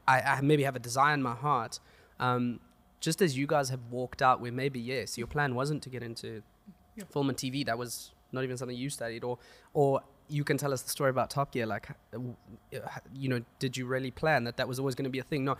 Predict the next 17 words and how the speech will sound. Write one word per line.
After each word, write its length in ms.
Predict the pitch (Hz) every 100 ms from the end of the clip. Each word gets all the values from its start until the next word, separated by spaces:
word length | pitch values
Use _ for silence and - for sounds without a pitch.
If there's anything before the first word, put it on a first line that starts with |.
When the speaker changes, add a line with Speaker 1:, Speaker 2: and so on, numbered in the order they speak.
| - - -
Speaker 1:
So 180 | 170
how, 240 | 147 180 170
how 160 | - 196
do 80 | 226
we 120 | 208
manage 460 | 147 139 156 160
that 140 | 139 131
on 100 | 123
the 60 |
front 380 | 113 - 135 147 113
end 240 | 113 123
when 180 | 120 123
we 200 | 123 120 -
perhaps 360 | 127 143 156 156
have 120 | 135
a 40 |
desire, 520 | 120 113 143 131 120